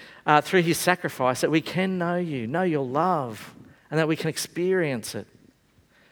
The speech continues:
But Lord, we confess to you that often we're actually more comfortable keeping you on the side. We're more comfortable doing life our own way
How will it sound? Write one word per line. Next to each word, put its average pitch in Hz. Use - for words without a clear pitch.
But 175
Lord, 175
we 170
confess 180
to 120
you 117
that 117
often 143
we're 143
actually 160
more 139
comfortable 123
keeping 120
you 120
on 110
the 101
side. 104
We're 139
more 156
comfortable 135
doing 127
life 123
our 123
own 131
way 101